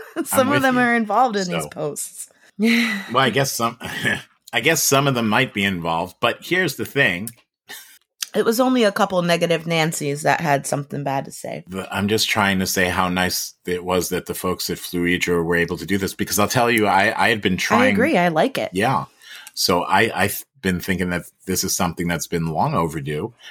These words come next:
Speaker 2: National Pool Service, International Pool Service Appreciation Day, f-, so we can have a special day. It's International Pool Pro Day because
Speaker 1: I like how it's international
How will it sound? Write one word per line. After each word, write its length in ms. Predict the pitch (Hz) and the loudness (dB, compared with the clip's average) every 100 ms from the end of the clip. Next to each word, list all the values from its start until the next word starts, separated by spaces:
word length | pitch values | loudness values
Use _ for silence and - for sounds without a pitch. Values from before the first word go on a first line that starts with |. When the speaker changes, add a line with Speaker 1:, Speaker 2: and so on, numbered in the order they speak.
| - | -6
Speaker 2:
National 540 | 85 98 - 110 95 | 0 2 2 2 2
Pool 360 | 87 - 107 107 | -2 -2 0 2
Service, 480 | - 98 92 101 - | 2 2 2 0 -2
International 840 | 117 110 101 101 98 101 101 95 _ - _ - | -4 -2 0 2 2 0 -2 -4 _ -20 _ -6
Pool 220 | - 107 | 0 0
Service 640 | 98 98 95 95 - - - _ - | 2 2 2 0 -2 -4 -10 _ -12
Appreciation 920 | - 104 95 104 98 90 - 92 90 | -2 0 2 4 2 2 0 0 0
Day, 300 | 95 92 90 | 2 2 2
f-, 60 | - - | -2 -6
so 220 | - 90 | -4 -2
we 140 | 95 | -2
can 100 | 95 | -2
have 220 | 90 92 85 | 0 0 0
a 20 | |
special 460 | - 107 104 101 | -2 0 2 0
day. 340 | 87 90 90 92 | 0 2 2 0
It's 160 | 82 - | -4 -6
International 680 | 98 98 98 98 - 98 85 | -6 -4 -2 0 -2 -4 -6
Pool 300 | - 120 104 | -2 -2 0
Pro 260 | - 101 | 2 2
Day 360 | 90 98 98 95 - - _ | 2 2 0 -2 -10 -16 _
because 420 | 92 - 101 95 | -10 0 2 4
Speaker 1:
I 80 | 135 | 4
like 160 | 208 202 | 4 2
how 160 | 214 | 2
it's 160 | 185 - | 2 2
international 880 | 185 190 180 165 151 151 156 147 | 0 2 0 -2 -2 -4 -6 -8